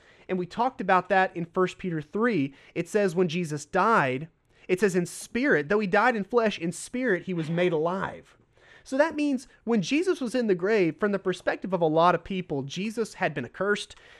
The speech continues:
Jesus had been rejected. The disciples thought, "We've got it all wrong. We've lost our Messiah. He must not have been one." I mean, messiahs don't die. So from the perspective of the world,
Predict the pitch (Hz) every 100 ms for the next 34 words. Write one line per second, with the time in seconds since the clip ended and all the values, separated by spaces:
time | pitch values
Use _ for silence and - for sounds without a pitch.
0 | - 175 185 180 180 160 151 127 110 -
1 | 202 202 226 214 - - 160 147 - 185
2 | 202 220 208 190 175 165 139 175 190 170
3 | 151 143 139 160 185 131 143 131 131 151
4 | 170 - - 147 131 - 196 220 127 147
5 | 160 156 - 160 143 127 190 196 139 104
6 | - - - - - 175 165 - 170 165
7 | 156 156 143 185 190 - - - - -
8 | 202 214 208 196 190 - 285 254 208 180
9 | 170 220 196 147